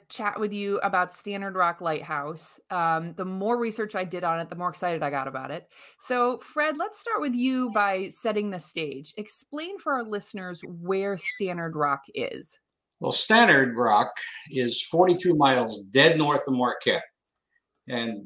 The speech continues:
Speaker 2: roughly in what you could iconically call the center middle of Lake Superior. And it is just an incredible place to be, but its reason it's there is a shipping lane,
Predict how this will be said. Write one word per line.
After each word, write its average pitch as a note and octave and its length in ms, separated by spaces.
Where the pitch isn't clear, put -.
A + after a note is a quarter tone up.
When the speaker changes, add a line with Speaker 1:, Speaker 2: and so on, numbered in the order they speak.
Speaker 2:
roughly D3 680
in A#2 120
what A#2+ 220
you B2+ 120
could B2 120
iconically C3+ 560
call B2+ 260
the A#2 80
center D3 500
middle C#3 460
of A2+ 100
Lake A#2+ 200
Superior. F#2+ 560
And B2 220
it C#3+ 160
is C3+ 220
just - 320
an A#2+ 80
incredible C3+ 580
place A2 380
to G2+ 80
be, B2+ 360
but C3 200
its - 500
reason F#3 400
it's C#3 240
there G3+ 300
is C#3+ 120
a D3+ 60
shipping G3 400
lane, F#2+ 240